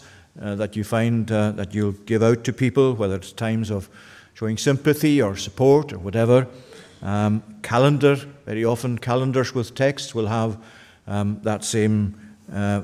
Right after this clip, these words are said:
text on them as well. "I know the plans I have for you, declares the Lord, plans for wholeness and not for evil, to give you a future and a hope."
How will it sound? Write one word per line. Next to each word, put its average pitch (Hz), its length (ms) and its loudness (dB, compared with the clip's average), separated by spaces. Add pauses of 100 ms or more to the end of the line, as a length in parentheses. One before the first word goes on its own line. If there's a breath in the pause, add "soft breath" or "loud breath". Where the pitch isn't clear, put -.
(160)
text 113 340 -2
on 113 160 4
them 113 140 4
as 110 140 0
well. 120 180 6
"I 110 140 4
know 113 160 6
the 110 80 4
plans 120 500 4
I 110 100 4
have 113 300 2
for 107 180 0
you, 131 420 6 (360 loud breath)
declares 107 460 2
the 113 80 2
Lord, 113 340 4
plans 117 380 2
for 113 140 -4
wholeness 131 640 4
and 101 100 0
not 104 160 -2
for 107 220 -2
evil, 113 400 2 (360 loud breath)
to 104 60 -6
give 110 220 2
you 113 160 4
a 101 40 0
future 113 600 2 (460 loud breath)
and 104 240 -2
a 107 80 -2
hope." 135 480 0